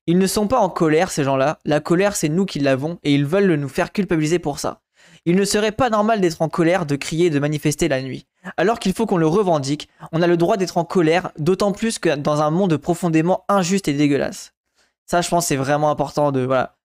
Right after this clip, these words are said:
la, la légitimité d'être en colère. Il faut qu'on l'exprime, il y a des formes diverses.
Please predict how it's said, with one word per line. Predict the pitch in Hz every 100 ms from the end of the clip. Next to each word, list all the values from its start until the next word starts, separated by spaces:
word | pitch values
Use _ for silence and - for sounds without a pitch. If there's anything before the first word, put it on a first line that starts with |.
| _ -
la, | 139
la | 143 160
légitimité | 160 165 165 165 170
d'être | 160 151
en |
colère. | 135 139 - _ _ _ _ - - 175
Il | 170
faut | 202
qu'on | 233 196
l'exprime, | 202 202 - 220 240
il | 160
y | 175
a |
des | 165 175
formes | 240 208 156
diverses. | 147 165 139 -